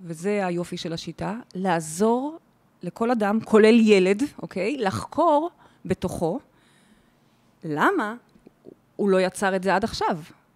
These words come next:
אם כל האפשרויות מתקיימות, כי אנחנו מאמינים ומתבססים על פיזיקת הקוונטים שאומרת שכל האפשרויות מתקיימות, כל השפע הזה כבר פה, אתה רוצה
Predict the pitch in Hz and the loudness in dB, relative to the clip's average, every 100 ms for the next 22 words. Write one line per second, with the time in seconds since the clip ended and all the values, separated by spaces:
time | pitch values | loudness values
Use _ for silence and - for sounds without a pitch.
0 | _ - 381 403 - - 440 440 427 - | _ 2 4 2 -4 2 4 6 4 4
1 | 302 294 311 311 - 220 180 - 214 214 | 6 4 4 2 2 4 2 0 -2 0
2 | 247 240 220 - - 214 208 214 233 269 | 2 2 0 -4 -2 2 4 8 8 8
3 | 220 208 196 214 208 - 269 240 - 226 | 6 2 0 -2 -2 -2 0 0 0 0
4 | 247 220 - 202 226 233 214 202 240 262 | 0 -2 -2 2 2 2 0 -2 -2 -6
5 | 302 - - 359 381 381 370 320 - 294 | -8 -14 -2 2 4 4 2 -2 -6 -4
6 | 302 285 - 269 226 - 370 370 370 370 | -4 -4 -4 -2 -2 0 0 2 0 0
7 | 339 320 285 277 320 214 262 285 | 0 0 0 4 2 4 2 2